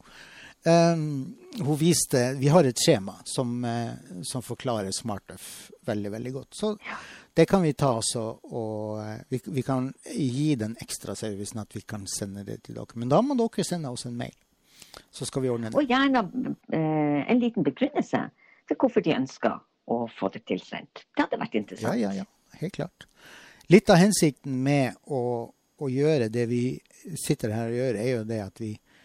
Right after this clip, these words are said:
Speaker 1: vi har lyst til å gi noe til deg.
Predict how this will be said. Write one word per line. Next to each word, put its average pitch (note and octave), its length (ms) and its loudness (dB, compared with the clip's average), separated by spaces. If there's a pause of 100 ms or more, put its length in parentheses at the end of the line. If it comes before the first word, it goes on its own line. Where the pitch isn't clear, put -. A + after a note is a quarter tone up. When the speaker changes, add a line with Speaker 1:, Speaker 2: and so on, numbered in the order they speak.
(540)
Speaker 1:
vi B2 180 0
har B2 140 0
lyst B2+ 200 -2
til B2+ 80 -4
å B2+ 60 -4
gi C#3+ 160 2
noe F#2+ 180 -6 (1700)
til A#2+ 120 -6
deg. F#2+ 220 -8